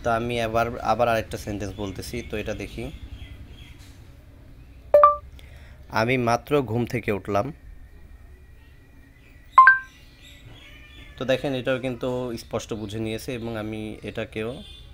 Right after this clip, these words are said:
সামনে দিয়ে দিচ্ছি। তো আমরা অ্যাড আসলে কেটে দিব।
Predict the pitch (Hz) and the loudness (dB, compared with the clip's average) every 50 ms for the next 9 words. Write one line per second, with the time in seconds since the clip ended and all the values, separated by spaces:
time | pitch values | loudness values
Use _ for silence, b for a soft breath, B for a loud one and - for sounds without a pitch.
0 | - - - - - - - - - - - - - - - - - - 107 104 | -18 -20 -20 -20 -20 -20 -20 -18 -18 -18 -18 -18 -16 -16 -14 -12 -10 -8 -6 -6
1 | 104 101 98 101 104 98 101 101 - - - 104 - 107 101 101 104 104 107 107 | -6 -6 -6 -8 -8 -8 -8 -10 -12 -10 -12 -10 -8 -8 -8 -4 -4 -4 -6 -6
2 | - - - - - - - 107 87 78 107 107 110 101 104 101 110 131 | -8 -14 -12 -12 -12 -10 -10 -12 -10 -10 -8 -8 -8 -8 -6 -6 -6 -8